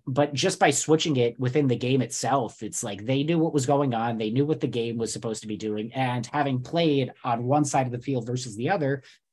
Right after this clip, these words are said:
they knew what the other side was or was not doing that they should have been and can step in and do that themselves.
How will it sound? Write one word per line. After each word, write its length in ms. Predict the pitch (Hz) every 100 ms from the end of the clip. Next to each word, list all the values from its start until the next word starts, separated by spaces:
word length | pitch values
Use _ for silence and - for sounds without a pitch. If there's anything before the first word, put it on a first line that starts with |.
| -
they 360 | 120 160 226
knew 580 | 160 156 233 147 117 127 - _
what 220 | 123 165
the 160 | 156 156
other 240 | 147 180
side 420 | 135 160 135 107
was 320 | 110 147 180
or 200 | 165 143
was 300 | 117 135 147
not 300 | 135 147 127
doing 380 | 113 160 143 113
that 160 | 120 123
they 100 | 120
should 280 | - 208 214
have 160 | 127
been 260 | 113 101 107
and 180 | 131 127
can 160 | 127
step 380 | 120 - 156 127
in 300 | 165 143 117
and 160 | 117 123
do 120 | 139
that 180 | 123 120
themselves. 640 | 110 - 160 113 87 -